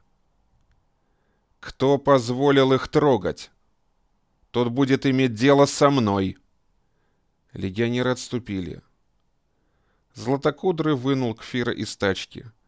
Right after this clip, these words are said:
Тот дрожал всем телом и громко плакал. За прошедшие сутки он заметно осунулся. «Не бойся, никто тебя не тронет», —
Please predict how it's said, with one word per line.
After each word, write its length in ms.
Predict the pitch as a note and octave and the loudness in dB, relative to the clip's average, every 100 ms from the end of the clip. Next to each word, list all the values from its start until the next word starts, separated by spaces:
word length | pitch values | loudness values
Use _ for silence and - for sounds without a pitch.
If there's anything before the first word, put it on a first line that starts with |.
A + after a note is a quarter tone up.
| _ _ | _ _
Тот 180 | C3+ B2+ | -6 0
дрожал 360 | C#3 C#3+ D3+ | 2 4 2
всем 300 | C#3+ - C#3 | 0 -2 -4
телом 400 | C3+ D3 C#3+ C3+ | -2 -2 0 -2
и 20 | B2 | -2
громко 340 | A#2+ B2 B2+ | -2 -2 -6
плакал. 640 | - A2+ G2+ - C2 G#1+ _ _ _ _ _ _ _ _ | -6 -2 -2 -4 -14 -18 _ _ _ _ _ _ _ _
За 140 | - | -12
прошедшие 600 | G#2 A#2+ - B2 - A2+ | -6 -4 -4 -6 -6 -8
сутки 400 | - D3 - - | -8 -10 -12 -14
он 180 | - A2 | -8 -8
заметно 540 | G2 G#2+ A2+ A2+ A2 A2 | -4 -4 -4 -6 -6 -6
осунулся. 720 | - G2+ F#2+ F#2 - - C#3 _ _ _ _ _ _ _ _ _ _ _ _ _ _ _ _ _ _ _ _ | -8 -8 -8 -10 -14 -18 -20 _ _ _ _ _ _ _ _ _ _ _ _ _ _ _ _ _ _ _ _
«Не 160 | C3+ C#3 | -12 -10
бойся, 580 | C#3 B2 G2 - - A#2 _ | -4 -2 -4 -8 -16 -20 _
никто 320 | A#2 B2+ - | -10 -6 -4
тебя 300 | C#3+ C#3+ B2 | -2 0 0
не 120 | A#2 A2+ | 0 -2
тронет», — 520 | G#2+ G2+ F#2 E2+ | -4 -4 -6 -12